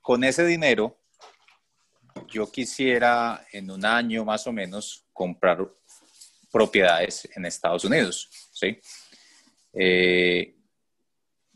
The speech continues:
como no lo tengo que declarar, ¿puedo hacer la cuota inicial y después aplicar para un préstamo? ¿O cómo es el proceso en Estados Unidos?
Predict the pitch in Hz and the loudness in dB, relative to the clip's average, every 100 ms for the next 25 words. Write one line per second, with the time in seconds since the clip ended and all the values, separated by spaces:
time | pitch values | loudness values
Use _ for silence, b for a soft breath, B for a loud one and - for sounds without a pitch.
0 | _ _ - 110 113 123 143 147 151 151 | _ _ 2 4 6 6 4 4 4 4
1 | 131 123 120 127 - _ - 113 113 127 | 4 4 6 4 -2 _ 2 2 4 4
2 | 123 113 131 117 123 - 127 139 113 101 | 2 2 0 0 0 -2 -2 -2 -4 -2
3 | 113 107 113 113 104 - 98 95 120 - | 2 2 2 -2 -6 -4 -6 -2 -4 -4
4 | 107 95 92 117 113 - 131 151 - 170 | -2 -2 0 -2 -2 0 0 0 0 -4
5 | 175 180 _ _ _ _ _ _ _ _ | -4 -8 _ _ _ _ _ _ _ _
6 | _ 104 95 104 98 104 104 113 101 98 | _ -12 -6 -2 0 0 0 -2 -2 -2
7 | 92 92 87 98 90 - 90 87 85 - | 0 -2 -2 -6 -4 0 0 -2 -10 -12